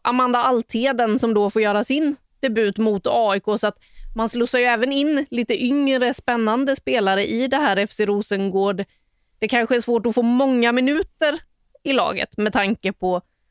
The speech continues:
eh, vilket lag det är <laughs> man spelar i. Men man får ju en otroligt bra träning såklart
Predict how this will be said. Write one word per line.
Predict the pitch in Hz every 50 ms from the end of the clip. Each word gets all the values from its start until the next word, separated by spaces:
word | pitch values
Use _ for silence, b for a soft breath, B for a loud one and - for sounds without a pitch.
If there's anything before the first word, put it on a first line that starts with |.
| _ _ _ _ - -
eh, | 196 190 190 185 185
vilket | 185 196 202 185 208 185
lag | 196 190 190 190 208 190
det | 196
är | 196 285 294 254 - -
<laughs> |
man | 269 262
spelar | - 214 214 233 254 240 226 226 247 262
i. | 262 220 185 -
Men | - 214 214 214 208 208 208 214 214
man | 214 220 214
får | - 220
ju | 220
en | 220
otroligt | 220 214 - 226 233 233 226 220
bra | 196 220 208 196
träning | - - 220 226 214 214 214 226 247 294
såklart | - 277 262 - - 262 247 277 370 - _ - -